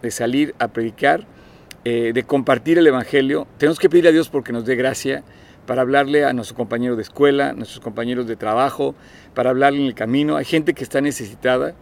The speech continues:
muy necesitada, y está cerca de nosotros. Hay gente que está cerca de ti, pero lejos de Dios,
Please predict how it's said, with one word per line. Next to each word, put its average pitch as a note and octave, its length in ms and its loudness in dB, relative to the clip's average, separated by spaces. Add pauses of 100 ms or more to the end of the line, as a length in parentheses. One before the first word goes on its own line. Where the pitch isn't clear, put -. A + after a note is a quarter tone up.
(380)
muy F#3 300 4
necesitada, A#2+ 640 -2
y - 20 -4
está B2+ 220 -4
cerca D3+ 300 0
de C3+ 40 -2
nosotros. B2 520 -6 (520)
Hay C3+ 120 2
gente F3+ 240 4
que C3 60 -10
está D#3+ 300 6 (800)
cerca A3 460 6
de F3+ 120 6
ti, D3 260 -2 (560)
pero A2+ 160 2
lejos D3 400 4
de C#3 100 2
Dios, B2 360 -2